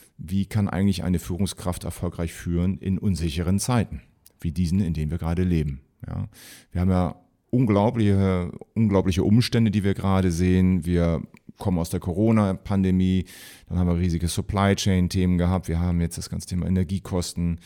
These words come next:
Führungskräftemangel, Preisentwicklung, also, und dann auch noch der, die ganzen wirtschaftspolitischen beziehungsweise auch die geopolitischen, äh, Unsicherheiten, die da mitschwingen.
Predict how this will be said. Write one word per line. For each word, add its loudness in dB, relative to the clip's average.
Führungskräftemangel, 2
Preisentwicklung, 2
also, 4
und 2
dann 6
auch 6
noch 2
der, 2
die -4
ganzen 4
wirtschaftspolitischen 2
beziehungsweise 0
auch -6
die -4
geopolitischen, 2
äh, -4
Unsicherheiten, 0
die -4
da -4
mitschwingen. -4